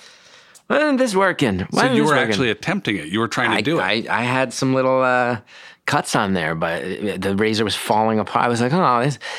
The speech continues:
Speaker 1: and I remember that incident so well. And I think that was the first time I ever tried to hurt myself. Um, from what I remember,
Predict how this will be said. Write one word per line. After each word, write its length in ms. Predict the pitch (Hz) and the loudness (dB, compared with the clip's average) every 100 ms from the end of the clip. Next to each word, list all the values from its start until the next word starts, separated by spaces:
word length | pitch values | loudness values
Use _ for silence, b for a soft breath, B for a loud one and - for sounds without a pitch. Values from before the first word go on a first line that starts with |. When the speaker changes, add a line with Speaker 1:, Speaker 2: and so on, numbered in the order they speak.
| B | B
Speaker 1:
and 260 | 113 113 | 0 2
I 60 | 110 | 2
remember 400 | 120 123 120 156 | 2 2 2 2
that 160 | 135 120 | 2 2
incident 360 | - 165 101 | 0 0 0
so 300 | - 107 104 | 0 0 2
well. 320 | 107 120 117 | 2 2 2
And 160 | 92 104 | 2 0
I 120 | 107 | 0
think 200 | - 170 | 0 0
that 160 | 214 208 | 0 0
was 120 | 160 | 0
the 120 | 143 | -2
first 320 | - 127 - | 0 0 0
time 200 | - 123 | 0 0
I 40 | 113 | 2
ever 140 | 104 | 0
tried 300 | 101 101 101 | 0 -2 -2
to 60 | 104 | 0
hurt 440 | 98 95 104 104 | 0 0 0 -2
myself. 600 | 90 85 87 82 - - _ B B B B _ | -4 -4 -4 -6 -8 -16 _ B B B B _
Um, 340 | - 92 85 80 | -4 -2 -2 -4
from 240 | - 98 | -2 0
what 100 | 92 | 0
I 60 | 90 | 0
remember, 640 | 87 85 85 71 69 - | 0 -2 -2 -2 -4 -8